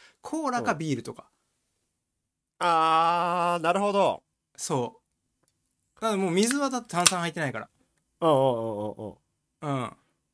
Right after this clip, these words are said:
Speaker 2: 俺は
Speaker 1: なんか飲み始めたな。<laughs> なんかプチュッと聞こえたな。
Speaker 2: いや、今日、今日はいいのよ。
Speaker 1: <laughs>
Speaker 2: まあ、こういうところもありますよ。
Speaker 1: はいはいはい。
Speaker 2: はい。俺の場合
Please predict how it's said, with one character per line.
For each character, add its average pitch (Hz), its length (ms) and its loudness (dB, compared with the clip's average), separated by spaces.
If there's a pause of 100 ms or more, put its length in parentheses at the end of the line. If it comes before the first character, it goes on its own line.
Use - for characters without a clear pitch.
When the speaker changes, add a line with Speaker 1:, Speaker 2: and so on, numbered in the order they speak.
(2250)
Speaker 2:
俺 165 160 0
は 220 80 4
Speaker 1:
な 247 60 8
ん - 20 8
か - 40 8
飲 151 40 2
み 156 80 0
始 170 180 0
め 165 80 0
た 120 100 -2
な。 113 140 -4
<laughs> - 100 -4
な - 0 - (2250)
ん - 40 -4
か 170 120 2
プ 151 60 6
チ 240 80 0
ュ - 20 0
ッ 208 60 2
と 160 100 4
聞 - 40 0
こ 190 80 4
え - 20 4
た 160 100 4
な。 175 80 4
Speaker 2:
い - 20 4
や、 113 140 -2
今 - 0 -
日、 - 0 -
今 - 140 2
日 - 20 -20
は 294 100 4
い 170 60 0
い 160 40 2
の 131 80 0
よ。 101 220 -8 (540)
Speaker 1:
<laughs> - 60 -10
Speaker 2:
ま 151 80 2
あ、 - 20 -4
こ 202 200 6
う - 20 8
い 196 400 4
う 185 60 -6
と 196 100 -2
こ 185 80 0
ろ 170 60 -2
も 127 100 -4
あ 131 40 -6
り 131 60 -10
ま 131 100 -10
す - 120 -16
よ。 - 100 -18 (300)
Speaker 1:
は 131 160 2
い 123 40 2
は 123 40 -2
い 117 60 -2
は 117 40 -6
い。 110 40 -14
Speaker 2:
は 95 120 -8
い。 73 100 -20 (680)
俺 233 220 0
の 254 120 0
場 254 120 0
合 240 80 -2